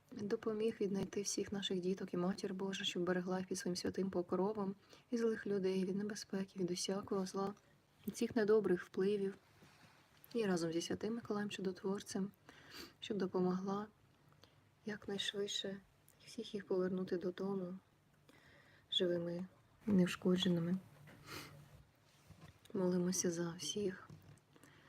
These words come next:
людей наших, які чекають своїх рідних, близьких, коханих людей з війни, з полону, за всіх, хто шукає зниклих безвісти, за всіх матерів наших. Ми благаємо, щоб Господь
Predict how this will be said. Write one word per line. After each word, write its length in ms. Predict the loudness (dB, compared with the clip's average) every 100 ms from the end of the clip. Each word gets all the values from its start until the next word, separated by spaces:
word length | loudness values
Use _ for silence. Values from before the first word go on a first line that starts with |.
| -18 -16 -16 -16 -18 10
людей 360 | 12 12 12 12
наших, 340 | 12 10 10
які 280 | 12 10 8
чекають 480 | 2 2 2 2 2
своїх 280 | 4 4 6
рідних, 240 | 6 4
близьких, 380 | 0 0 -2 0
коханих 500 | 0 2 2 2 -2
людей 320 | 2 4 4
з 120 | 2
війни, 320 | 0 0 0
з 80 | -4
полону, 420 | 0 2 4 2
за 100 | 0
всіх, 240 | -2 -2 -4
хто 100 | -4
шукає 420 | -4 -2 0 0
зниклих 440 | 0 -4 -6 -6
безвісти, 560 | -2 0 0 -4 -4 -2
за 120 | -2
всіх 360 | -2 0 0 0
матерів 540 | -2 2 4 4 0
наших. 460 | -2 2 0 0 -12 -20 -20 -18 -16 -16 -16 -18 -18 -18 -18 -16 -16 -14 6
Ми 100 | 10
благаємо, 460 | 12 12 10 8 8
щоб 440 | 6 8 8 8 6 4 0 -16 4
Господь 760 | 10 10 10 2 6 8 8